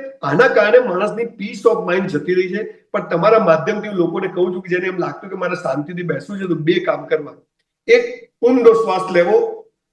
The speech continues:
રોકવો, જેટલો રોકાય એટલો ધીરેથી છોડવો. ઊંડો શ્વાસ લેવો, જેટલો લઈ શકાય ત્યાં લઈ જવો, અને એ જોવું કે મેં શ્વાસ લીધો, મેં શ્વાસ છોડ્યો, મેં શ્વાસ લીધો, મેં, તો આનાથી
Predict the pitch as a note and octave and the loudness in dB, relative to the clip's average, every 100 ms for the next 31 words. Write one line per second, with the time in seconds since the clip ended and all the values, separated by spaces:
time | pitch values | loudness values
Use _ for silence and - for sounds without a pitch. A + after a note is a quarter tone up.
0 | _ - C#3+ D#3 F3+ A#3 B3+ F3+ F#3 C#4+ | _ -12 0 2 2 2 0 0 -2 2
1 | B3 A#3 A#3+ A3+ A#3+ A#3 - F3+ A3+ F#3+ | 6 6 6 2 4 4 2 -6 -6 -4
2 | D3+ D3+ - C#3+ F2+ - _ _ _ - | -6 -8 -12 -14 -16 -20 _ _ _ -10
3 | A3+ A#3 A#3 G3+ F#3 F#3 F3+ G3 A3 A3+ | 2 6 6 4 -4 -4 -2 2 4 2
4 | - - - D3 G#3 - C#4 B3 - F3+ | -2 -10 -18 -8 -8 -4 0 0 0 -4
5 | - A3+ G#3+ G#3 G#3 F#3+ F#3 G3 G#3+ A3 | -4 -2 -2 -2 -4 -4 -6 -4 -2 -2
6 | - - - _ _ - G#3+ B3 A#3+ - | -2 -14 -20 _ _ -6 -2 -2 -4 -6
7 | B3 F3 C#4+ C4+ A3 G#3 F3 F#3 F#3+ F#3+ | -6 0 2 2 2 0 -4 -2 -2 -2
8 | F3 G#3+ A#3 A3+ - E3 E3 E3 E3 - | 2 6 6 6 -2 -4 -4 -4 -4 -8
9 | E3 C#3+ - D#3+ E3+ E3 F3 - F3 G3 | -10 -10 -10 -8 -8 -6 -12 -12 0 6
10 | A3 F3+ F3+ - _ - D#3 E3+ G#3+ A#3 | 6 4 -4 -8 _ 0 4 6 6 6
11 | A#3 A#3 - - | 2 -4 -6 -14